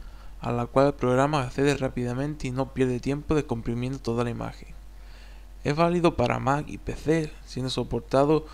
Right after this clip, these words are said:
por multitud de programas gráficos, de pintura e ilustración, por lo que es muy utilizado para intercambiar archivos entre diferentes aplicaciones y plataformas.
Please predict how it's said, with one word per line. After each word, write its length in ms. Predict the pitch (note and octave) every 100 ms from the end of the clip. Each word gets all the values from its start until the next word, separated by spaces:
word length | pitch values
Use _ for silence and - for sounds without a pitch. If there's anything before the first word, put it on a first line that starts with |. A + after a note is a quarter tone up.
| - -
por 100 | B2
multitud 480 | A#2+ A#2 A#2 B2+ B2
de 100 | B2+
programas 440 | B2+ B2 B2 B2
gráficos, 460 | B2 D3 D3 C#3 C#3
de 100 | A#2+
pintura 480 | - A#2+ - A#2+ A#2+
e 40 |
ilustración, 580 | A#2 - A#2+ - C#3 C#3+ - - - - - - -
por 100 | B2+
lo 120 | A#2
que 100 | C3
es 60 | D3+
muy 200 | E3 D#3+
utilizado 540 | D3+ C#3 C3+ D3+ D3+
para 180 | C#3 C3
intercambiar 560 | B2+ B2 - B2 C3
archivos 400 | C#3 B2 D3 D#3
entre 200 | C#3 C3
diferentes 520 | B2 - A#2+ B2+ C3 C3+
aplicaciones 560 | C3+ B2 A#2+ C3 C#3+
y 40 | C#3+
plataformas. 760 | - B2 A2+ A#2 A#2 D3+